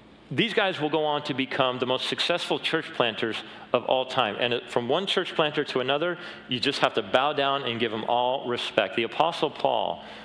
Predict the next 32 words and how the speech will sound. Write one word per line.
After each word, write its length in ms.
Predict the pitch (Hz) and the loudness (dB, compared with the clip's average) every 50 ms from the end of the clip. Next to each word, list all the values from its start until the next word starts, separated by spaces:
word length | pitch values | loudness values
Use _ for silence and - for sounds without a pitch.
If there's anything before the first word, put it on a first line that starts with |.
| - - | -8 -4
will 140 | 117 123 127 | -2 0 0
go 120 | 117 139 151 | 0 0 0
on 160 | 147 143 139 | 0 -2 -2
to 140 | - - 120 | -4 -4 -4
be 120 | 120 123 | -2 -2
one 220 | 123 123 139 139 | -2 0 0 0
of 80 | 135 117 | 0 0
the 80 | 107 117 | 0 0
most 240 | 117 117 110 - | 0 0 -2 -2
influential 560 | - 151 143 143 - - 151 147 147 - - 131 | -2 -4 -4 -2 -2 -2 -2 -2 -2 -2 -2 0
men 260 | 123 120 117 113 110 - - - - | 0 0 0 0 -2 -6 -10 -6 -2
who 140 | - 139 131 | 0 0 0
has 180 | 135 120 - | 0 -2 0
ever 340 | - 127 120 - 117 113 107 | 2 0 2 2 0 0 0
lived. 400 | 113 117 123 104 85 71 69 - - 117 | 2 2 2 2 0 -2 -6 -4 -2 -2
I'll 80 | 104 | -2
prove 280 | 101 - - 147 131 110 | 0 0 0 0 0 0
it 100 | 110 - | -4 -4
to 100 | - 117 | -2 -2
you. 140 | 92 80 - - - - - - - - - - - - - - - - - - - - - - - - - - - - - | -2 -2 -4 -8 -12 -16 -14 -14 -14 -16 -16 -16 -18 -18 -20 -20 -20 -20 -20 -20 -20 -20 -20 -20 -20 -20 -20 -20 -20 -10 -4
Two 200 | - - 196 202 | 0 0 0 0
thousand 460 | 202 196 185 175 175 175 143 156 156 151 | 2 2 2 4 4 2 0 -2 -2 0
years 240 | 151 151 143 120 | 0 0 -2 0
later, 400 | 127 127 127 135 139 156 170 - | 0 0 2 2 0 -2 -4 -4
millions 560 | - 123 120 127 143 160 175 180 175 156 139 139 | -6 -4 -2 0 0 0 0 -2 -2 -2 -2 -2
of 140 | 123 - | -4 -4
people 340 | - - 147 151 - 170 160 | -4 -2 -2 0 0 0 2
all, 300 | - 123 127 139 139 - - | 2 2 2 0 -2 0 0
all 200 | 135 131 143 151 | 2 2 2 0
over 120 | 143 135 | 0 0
the 80 | 131 123 | -2 0
world 300 | 120 123 135 143 156 151 | 0 0 0 0 -2 -4